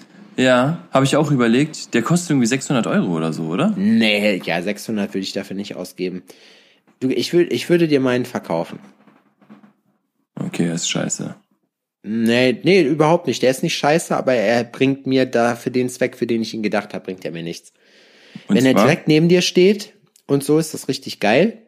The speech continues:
Speaker 2: Das Ding hat ja auch so einen Feinstaubfilter drin, so einen hepa-Filter.
Speaker 1: Aha.
Speaker 2: Aber, ähm, wenn du jetzt halt so diesen Tattoo-Raum zum Beispiel damit halt Luft zirkulieren lassen willst, dann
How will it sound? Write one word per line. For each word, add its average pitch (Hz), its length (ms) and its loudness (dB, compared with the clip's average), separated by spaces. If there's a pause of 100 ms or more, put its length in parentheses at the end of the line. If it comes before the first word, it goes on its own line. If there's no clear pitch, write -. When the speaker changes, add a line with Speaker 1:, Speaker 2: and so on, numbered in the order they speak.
(100)
Speaker 2:
Das 135 180 -2
Ding 151 200 0
hat 143 140 -2
ja 120 120 2
auch 110 100 2
so - 160 -4
einen 110 140 0
Feinstaubfilter 147 880 0
drin, 135 200 -6
so 117 80 -2
einen 95 80 -6
hepa-Filter. 147 720 -2 (480)
Speaker 1:
Aha. 95 240 0
Speaker 2:
Aber, 98 560 2
ähm, 98 560 0 (160)
wenn 117 220 2
du 113 60 4
jetzt 113 280 2
halt 107 180 0
so 113 180 0
diesen 104 340 -6
Tattoo-Raum 113 500 0
zum 107 160 -6
Beispiel 101 400 0
damit 101 360 0
halt 101 240 0 (380)
Luft 123 380 -2
zirkulieren 107 720 0
lassen 110 360 0
willst, 120 480 0
dann 113 440 -2